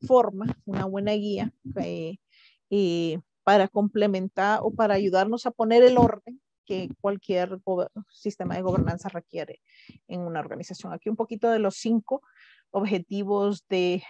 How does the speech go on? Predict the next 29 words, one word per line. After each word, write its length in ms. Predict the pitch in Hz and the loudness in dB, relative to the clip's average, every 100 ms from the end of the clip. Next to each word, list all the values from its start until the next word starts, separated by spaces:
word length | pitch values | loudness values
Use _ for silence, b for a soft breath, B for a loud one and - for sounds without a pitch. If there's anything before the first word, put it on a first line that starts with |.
| B B | B B
de 120 | 190 | -2
gobierno, 520 | 190 185 214 247 254 | 0 6 8 8 6
si 200 | 277 - | -2 -6
se 140 | 220 202 | -8 -8
fijan, 520 | - 220 226 262 247 | -6 -6 -2 -2 0
es 280 | 214 233 254 b b | 0 -2 -4 b b
asegurar 440 | b 226 220 202 190 | b 4 6 6 6
la 100 | 190 | 4
transparencia. 680 | 202 - 208 214 339 - 175 _ _ - | -2 -4 -4 -4 -6 -14 -16 _ _ -18
Ese 220 | 190 233 | -4 -2
es 200 | 254 - b b b | -2 -6 b b b
uno 220 | 233 254 | 2 4
de 80 | 277 | 6
los 100 | 269 | 6
detalles 460 | 240 240 226 226 240 | 4 4 4 4 0
más 160 | 220 | -2
importantes 420 | 226 220 208 196 202 | -4 -4 -4 -4 -4
de 100 | 202 | -4
gobierno 280 | 185 190 | -2 -4
corporativo, 640 | 196 190 180 180 - 269 - - | -6 -10 -10 -10 -6 -6 -8 -14
no 240 | - 175 | -4 -4
solo 260 | - 175 220 | 0 2 4
de 80 | |
I 80 | 214 | 4
T, 220 | 190 254 233 | 2 -4 -4
sino 260 | - 170 | -12 -14
que 120 | - | -10
en 60 | 185 | -8
general. 440 | 185 170 143 208 | -6 -8 -8 -8